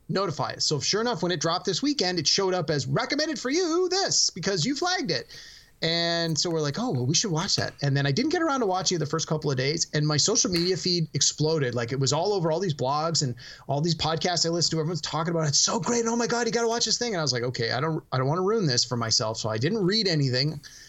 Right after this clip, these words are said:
And I finally, last night before I went to bed, I thought, "Okay, I, I'll watch the first episode and,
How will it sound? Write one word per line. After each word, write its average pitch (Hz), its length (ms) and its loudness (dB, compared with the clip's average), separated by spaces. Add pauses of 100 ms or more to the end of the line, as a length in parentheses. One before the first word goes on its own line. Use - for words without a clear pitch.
(420)
And 139 160 2
I 123 40 0
finally, 214 520 0
last 180 320 0
night 175 180 0
before 165 220 -2
I 170 40 0
went 160 120 0
to 156 80 2
bed, 143 180 2
I 139 60 2
thought, 151 100 0
"Okay, 196 380 0 (1500)
I, 233 340 0
I'll 233 160 0
watch 262 200 -2
the 285 60 -2
first 226 300 -2
episode 165 440 -2
and, 143 120 -2